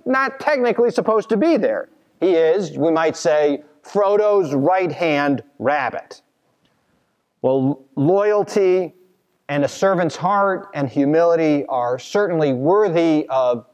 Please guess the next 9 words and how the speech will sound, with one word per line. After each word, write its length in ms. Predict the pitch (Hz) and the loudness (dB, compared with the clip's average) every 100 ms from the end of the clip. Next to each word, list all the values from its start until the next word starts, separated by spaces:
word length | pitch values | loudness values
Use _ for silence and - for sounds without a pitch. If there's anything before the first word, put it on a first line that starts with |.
| _ - | _ -6
Christian 500 | - 220 - 185 160 | -2 -2 0 0 0
imitation, 800 | 156 147 - 131 110 123 123 120 _ _ _ | 0 -2 0 -2 -2 -6 -6 -8 _ _ _
whether 260 | 147 139 135 | -2 2 2
or 60 | |
not 260 | 123 127 127 | 0 -2 -4
you 160 | 113 113 | -6 -4
like 320 | 104 104 - | -4 -6 -10
Samwise 680 | - 135 113 107 104 101 90 | -14 -12 -10 -6 -6 -6 -4
Gamgee. 480 | 131 113 85 80 | -4 -6 -10 -16